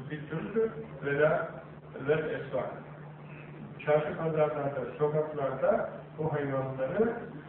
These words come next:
efendim, e, kendinize söz kürsüsü edinmeyin, hanesine getirmeyin. Sözüm de merkubetin hayrın bir rakibiha.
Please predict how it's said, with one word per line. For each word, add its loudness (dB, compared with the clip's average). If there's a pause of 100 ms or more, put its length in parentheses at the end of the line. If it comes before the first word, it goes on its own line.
(380)
efendim, 0
e, 0 (680)
kendinize 0 (1400)
söz 4
kürsüsü -2 (260)
edinmeyin, 2
hanesine 2 (120)
getirmeyin. 0
Sözüm 6
de 4
merkubetin 0 (360)
hayrın 4
bir -4
rakibiha. 0